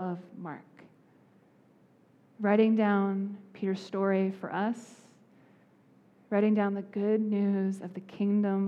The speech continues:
of God, the good news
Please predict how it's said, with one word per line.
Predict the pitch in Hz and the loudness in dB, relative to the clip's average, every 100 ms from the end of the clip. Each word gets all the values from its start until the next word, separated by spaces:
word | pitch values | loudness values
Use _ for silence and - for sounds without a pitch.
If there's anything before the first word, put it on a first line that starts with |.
| 190 | -4
of | 175 - | -8 -10
God, | 165 156 160 160 - _ _ _ _ _ _ _ _ _ _ _ | -12 -10 -10 -12 -18 _ _ _ _ _ _ _ _ _ _ _
the | 202 | -8
good | 202 208 | 0 0
news | 208 196 190 185 190 - - | 2 2 0 -2 -8 -16 -20